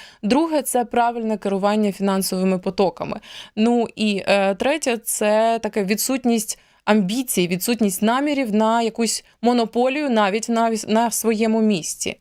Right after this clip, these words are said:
От. І мені здається, що саме Шойгу і потрапив під цей каток от цих трьох критеріїв, які принаймні я для себе визначила. От. І так само і Патрушев, мені здається.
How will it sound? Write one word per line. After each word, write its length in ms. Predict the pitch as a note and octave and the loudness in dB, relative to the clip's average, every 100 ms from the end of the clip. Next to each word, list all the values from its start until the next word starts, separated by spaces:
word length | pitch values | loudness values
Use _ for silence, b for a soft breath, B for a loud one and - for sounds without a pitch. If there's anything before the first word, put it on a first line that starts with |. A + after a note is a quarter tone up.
| - | -6
От. 200 | E3+ - B B B - | -6 -6 B B B 0
І 180 | A#3 | 2
мені 180 | B3 D4 | 2 0
здається, 320 | C#4 C#4 C4+ | 0 -2 -2
що 340 | C4 - B3+ A#3+ | -2 0 0 0
саме 260 | B3 A#3+ | -2 -2
Шойгу 420 | A#3 A3+ G#3+ B3 C4+ | -2 -2 -2 -2 -2
і 300 | - G3+ F#3+ _ | -2 -2 -4 _
потрапив 560 | G#3+ A3 A3+ F3+ - E3 | -2 0 0 0 -2 -10
під 220 | - F3 | -10 -8
цей 360 | - F3+ E3+ E3+ | -2 -2 -2 -2
каток 540 | - F#3+ B3 C#4 - - | 0 2 2 0 -2 -10
от 260 | - F#3+ F3+ | -4 -4 -4
цих 220 | - A#3 - | -4 -2 0
трьох 300 | G#3+ A#3+ - | 0 0 -2
критеріїв, 480 | G3+ A#3+ C4+ A3 | -4 -2 0 0
які 240 | F3+ F3+ F#3 | -2 -2 -4
принаймні 440 | G#3 A3 G#3+ G#3 | 0 0 0 0
я 120 | G3 | -2
для 160 | D#3+ D#3+ | -2 -4
себе 260 | - E3 E3+ | -4 -2 0
визначила. 640 | G#3 G#3 E3 - - - B B B - | 0 0 -2 -4 -2 -4 B B B -4
От. 280 | E3+ D#3+ - | -2 -2 -2
І 120 | G#3+ | 0
так 160 | A#3 A3 | 0 0
само 380 | B3+ B3 G#3+ G3+ | 0 0 0 0
і 200 | G3 F#3+ | -2 0
Патрушев, 640 | F3 C#3+ - - E3+ E3 | -2 -2 -4 -8 -6 -4
мені 180 | E3+ E3 | -4 -4
здається. 520 | E3 E3 E3 - | -6 -6 -8 -12